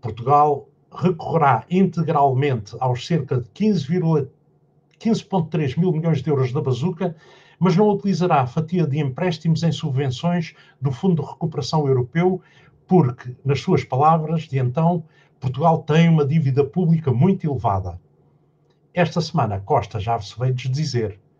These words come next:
Agora, afirmou que o governo pondera recorrer a dois vírgula sete mil milhões de euros em empréstimos europeus dos fundos pós-crise.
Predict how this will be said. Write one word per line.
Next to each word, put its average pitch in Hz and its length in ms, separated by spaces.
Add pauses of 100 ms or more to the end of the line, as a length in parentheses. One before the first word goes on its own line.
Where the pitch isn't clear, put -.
(600)
Agora, 127 500 (260)
afirmou 135 480
que 101 340 (400)
o 127 100
governo 185 500 (360)
pondera 147 440
recorrer 165 800
a 135 80
dois 175 380
vírgula 139 420
sete 156 380
mil 190 260
milhões 160 400
de 107 80
euros 160 480 (340)
em 156 180
empréstimos 151 600
europeus 143 500
dos 135 140
fundos 180 300
pós-crise. 107 760